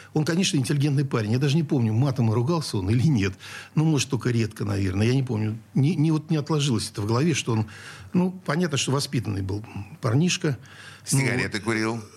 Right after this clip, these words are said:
Speaker 1: Нет. Он, он такой, ну, мало, очень мало. М, выпивал, ну, чисто вот пил сухое вино практически. А я напивался.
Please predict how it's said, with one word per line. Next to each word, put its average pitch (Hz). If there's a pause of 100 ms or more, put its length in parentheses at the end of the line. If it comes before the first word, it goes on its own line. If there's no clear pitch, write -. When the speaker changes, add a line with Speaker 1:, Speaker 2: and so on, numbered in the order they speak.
Speaker 1:
Нет. 131 (340)
Он, 131
он 139
такой, 127
ну, 156
мало, 143
очень 131
мало. 113
М, 160 (360)
выпивал, 165
ну, 135
чисто 127
вот 120 (180)
пил 170
сухое 127
вино 110
практически. -
А 117
я 185
напивался. 160